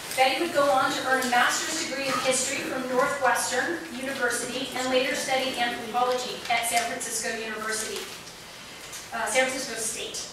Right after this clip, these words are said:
University. She has participated in many archaeological digs around the world, including such places as Kenya, where she got to work with Doctor uh, Leakey, who was a very famous paleoanthropologist.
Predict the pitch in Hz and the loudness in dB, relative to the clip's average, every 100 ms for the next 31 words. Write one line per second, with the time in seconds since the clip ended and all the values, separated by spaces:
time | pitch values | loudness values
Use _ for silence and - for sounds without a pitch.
0 | - 226 214 208 - - 170 - - - | -10 -8 -6 -6 -8 -8 -10 -12 -12 -12
1 | - - 302 - - 277 - 339 330 320 | -10 -4 0 0 0 0 0 -2 -2 -2
2 | 311 262 262 302 339 - 269 262 262 247 | -2 0 0 2 2 4 2 4 4 4
3 | 247 254 240 226 226 - - 247 233 240 | 4 0 -2 -4 -2 -2 0 2 2 2
4 | 240 226 220 233 247 - 247 247 277 285 | -2 -4 -4 -4 -4 -8 -8 -8 -6 -4
5 | 277 247 - 247 240 240 226 220 - 247 | 0 0 0 -4 -4 -4 -6 -6 -4 -4
6 | 254 254 - - 262 240 262 247 233 247 | 0 0 -2 -4 -4 -2 0 0 0 -2
7 | 233 233 233 240 226 220 233 233 254 - | -4 -4 -6 -6 -6 -2 0 0 -2 -4
8 | - 226 208 247 247 - 349 - - - | -2 -2 -2 -4 -6 -4 -4 -4 -8 -14
9 | - 254 247 226 226 233 226 226 269 254 | -10 -2 0 0 0 0 0 -2 -2 0
10 | 294 349 - - - 269 254 254 226 220 | 0 0 -2 -4 -8 -2 -2 0 -2 -4
11 | 214 247 226 202 220 - - - - - | -8 -8 -6 -6 -4 -4 -4 -4 -4 -6